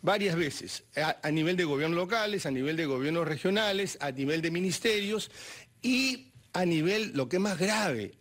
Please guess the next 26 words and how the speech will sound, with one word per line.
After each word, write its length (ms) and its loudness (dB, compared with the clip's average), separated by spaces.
a 120 -2
nivel 520 2
de 80 0
la 160 0
Presidencia 720 0
de 80 2
la 80 2
República 640 0
y 80 2
a 60 0
nivel 460 0
del 140 0
presidente 460 0
del 80 0
Consejo 400 0
de 60 2
Ministros. 480 -2
Esta 320 2
demanda, 520 2
la, 220 -2
la 320 0
demanda 420 0
competencial 460 0
que 60 -2
hemos 120 2
presentado, 480 0